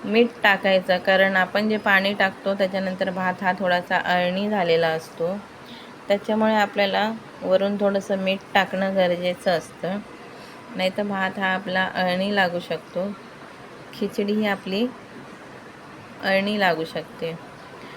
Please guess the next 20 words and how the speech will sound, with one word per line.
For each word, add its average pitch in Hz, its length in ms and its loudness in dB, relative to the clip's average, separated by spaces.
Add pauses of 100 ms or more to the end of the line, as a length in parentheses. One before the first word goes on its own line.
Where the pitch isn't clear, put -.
(200)
तुम्ही 208 180 0
पाहू 208 300 4
शकता, 226 560 0 (800)
इथे 208 380 0
चवीनुसार 202 720 2
मी 196 140 0
थोडंसं 190 480 2
मीठ 196 200 0 (140)
टाकलं 196 300 2
आहे, 175 380 4
कारण 190 280 2
आधीही 185 480 4
मीठ 214 180 0 (120)
टाकलेलं 196 420 0
होतं, 190 260 0
म्हणून 185 280 0
मी 190 160 -4
आता 185 420 2 (520)
प्रमाणातच 190 720 2
मीठ 196 140 0